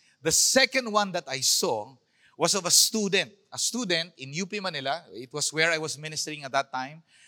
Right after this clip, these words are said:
This was, uh, possibly, uh, circa two thousand and one. And this, this lady had much pain in, in her back. So what we, what we did was, "Okay, so let's, let's pray for you." We allowed her to sit down just, just to be able to test, you know, just some diagnostics.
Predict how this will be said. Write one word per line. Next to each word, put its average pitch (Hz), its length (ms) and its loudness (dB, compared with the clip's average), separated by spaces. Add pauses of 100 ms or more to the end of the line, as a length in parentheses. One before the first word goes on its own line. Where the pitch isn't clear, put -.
(200)
This 147 240 0
was, 147 260 2
uh, 135 240 0
possibly, 143 720 -4
uh, 120 280 -2 (220)
circa 160 380 2
two 165 220 -4
thousand 147 460 -2
and 123 120 -10
one. 131 380 -6 (400)
And 156 200 2 (100)
this, 196 340 2 (100)
this 220 240 -2
lady 156 600 -4 (360)
had 160 340 4 (220)
much 202 380 0
pain 165 340 -4
in, 143 160 -12
in 143 220 -8
her 123 160 -2
back. 113 220 4 (560)
So 160 340 4
what 190 220 0
we, 240 220 -6
what 202 180 2
we 247 120 -6
did 226 180 -2
was, 165 320 0
"Okay, 170 240 2
so 160 160 -2
let's, 156 400 -2
let's 151 160 -8
pray 190 220 -2
for 202 120 -8
you." 196 220 -6 (500)
We 226 140 6
allowed 233 240 8
her 240 80 2
to 196 140 -4
sit 160 260 -2
down 135 400 4
just, - 340 -6
just 190 200 -4
to 208 80 -12
be 247 60 6
able 254 180 2
to 190 100 -6
test, 156 420 0
you 143 100 -8
know, 160 180 0
just 147 240 0
some 175 180 -2
diagnostics. 151 1040 -2